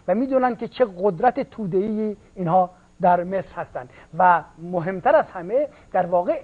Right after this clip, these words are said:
ادعا-، ات-، اتحاد نیروهای سکولار در این روزا بوده. احزاب سکولار و احزاب لیبرال، اه، مانند د-،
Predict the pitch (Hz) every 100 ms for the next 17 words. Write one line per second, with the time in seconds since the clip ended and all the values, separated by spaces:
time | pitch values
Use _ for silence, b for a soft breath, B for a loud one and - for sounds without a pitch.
0 | - 214 185 202 135 202 - 202 208 -
1 | 190 - 165 226 311 311 302 233 214 190
2 | 190 285 - 220 - 233 302 262 196 160
3 | 147 131 117 110 B B 180 160 151 233
4 | 269 - 180 - 165 233 311 b - 190
5 | 160 160 247 262 226 202 180 175 233 285
6 | B B - 180 180 185 185 214 214 214
7 | 208 196